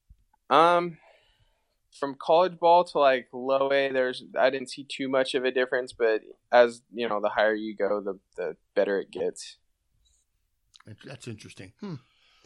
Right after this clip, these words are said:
Speaker 3: So who have you roomed with throughout your, uh, your travels?
Speaker 1: Oh, man.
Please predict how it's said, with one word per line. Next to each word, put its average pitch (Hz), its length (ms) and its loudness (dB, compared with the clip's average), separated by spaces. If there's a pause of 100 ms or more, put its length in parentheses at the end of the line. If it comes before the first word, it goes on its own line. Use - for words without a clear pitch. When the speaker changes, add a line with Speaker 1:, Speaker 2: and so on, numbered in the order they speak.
(360)
Speaker 3:
So 196 300 0
who 208 100 2
have 247 120 -2
you 247 140 0
roomed 185 380 0
with 135 240 -4
throughout 147 420 -4
your, 143 240 -6
uh, 131 80 -4
your 131 160 -10
travels? 127 640 -8 (400)
Speaker 1:
Oh, 98 240 0
man. 90 340 -8